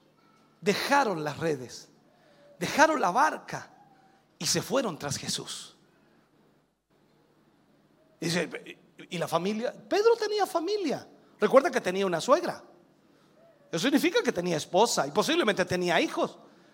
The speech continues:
pero se fue tras Jesús. Esto, hermano querido, nos lleva mucho más allá de lo que nosotros hemos imaginado. Hoy día tú <laughs> haces así cuando vienes a la iglesia.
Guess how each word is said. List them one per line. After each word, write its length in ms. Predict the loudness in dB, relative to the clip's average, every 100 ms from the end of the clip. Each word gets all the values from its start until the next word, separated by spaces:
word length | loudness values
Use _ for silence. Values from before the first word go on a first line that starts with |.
| _
pero 160 | 0 2
se 160 | 0
fue 180 | -2 -4
tras 220 | -2 -4
Jesús. 560 | -4 -4 -4 -4 -10 -20 _ _ _ _ -20 -20 _ _ _ _ _ _ _ _ _ _ _
Esto, 320 | 0 2 4 4
hermano 360 | 4 4 2
querido, 380 | 0 -2 0 0
nos 140 | 0
lleva 240 | 0 2 2
mucho 360 | 2 -2 -2
más 180 | -2 -2
allá 240 | 0 2 2
de 80 |
lo 100 | 0
que 100 | -2
nosotros 380 | -6 -4 -4 -6
hemos 220 | -6 -6 -6
imaginado. 580 | -6 -6 0 2 2 -4 -10 -2
Hoy 140 | -2
día 240 | 2 2
tú 240 | 2 -2 -4 -6 -6 -8 -8 -18 -16
<laughs> 720 | -12 -12 -14 -20 -20 -18 -6
haces 320 | -2 -2 -4 -6
así 240 | -6 -4
cuando 260 | -2 -2 -2
vienes 260 | -4 -2
a 60 | -4
la 60 |
iglesia. 340 | -2 -6 -6